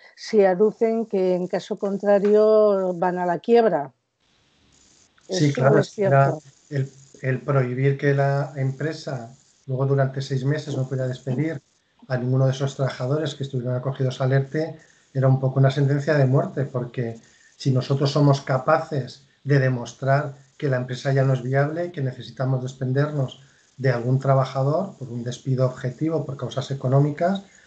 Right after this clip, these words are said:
Speaker 2: pues entonces ahora eso sí que se acepta. Lo que no podríamos hacer es articular despidos disciplinarios, pero un despido económico donde nosotros presentamos un balance de cuentas y demostramos que a la empresa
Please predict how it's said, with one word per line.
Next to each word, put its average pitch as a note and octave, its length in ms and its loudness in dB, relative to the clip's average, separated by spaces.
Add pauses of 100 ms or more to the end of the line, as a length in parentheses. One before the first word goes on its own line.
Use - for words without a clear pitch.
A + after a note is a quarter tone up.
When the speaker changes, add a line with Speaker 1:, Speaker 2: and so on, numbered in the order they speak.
(120)
Speaker 2:
pues A2 140 -6
entonces A#2 280 -6
ahora C3+ 140 4
eso C#3 160 2
sí C#3 180 -2
que D3 120 0
se C#3 120 0
acepta. C3+ 560 -4 (400)
Lo B2+ 140 2
que C3 100 0
no B2+ 140 2
podríamos B2+ 480 2
hacer C3+ 360 2 (360)
es C#3 440 2
articular C3+ 520 0
despidos C#3 640 2
disciplinarios, C3+ 920 -2 (580)
pero B2 120 -4
un B2+ 60 2
despido C3+ 340 2
económico C#3+ 540 0
donde B2 240 -2
nosotros C3 400 -8
presentamos C3 880 0
un B2+ 140 0
balance C3 440 2
de B2+ 120 -2
cuentas C#3+ 500 0 (300)
y C3+ 80 0
demostramos B2 560 0
que D3+ 100 -2
a C3 40 2
la B2+ 60 4
empresa B2+ 720 0